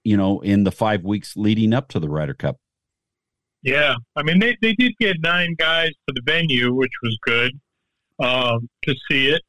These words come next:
Speaker 2: But I, I think, yeah, to you, to your point, I think the biggest factor was competitive rust.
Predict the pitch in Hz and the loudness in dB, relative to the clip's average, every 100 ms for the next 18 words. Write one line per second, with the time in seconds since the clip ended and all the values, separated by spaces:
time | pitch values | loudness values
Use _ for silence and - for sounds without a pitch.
0 | - 143 147 _ _ _ _ _ _ _ | -2 -2 -2 _ _ _ _ _ _ _
1 | _ _ - 160 180 190 190 220 220 208 | _ _ -6 -2 0 -2 0 0 2 2
2 | 147 - - 165 170 185 - 175 160 - | -2 -6 -4 0 0 -2 -2 0 0 0
3 | 190 165 165 185 165 135 139 156 143 - | 2 2 0 -4 -6 -4 -2 -2 -2 0
4 | 135 135 - 127 127 - 127 120 151 139 | 0 0 0 2 0 -2 -10 -2 0 2
5 | 143 123 127 139 127 | 2 4 4 2 -2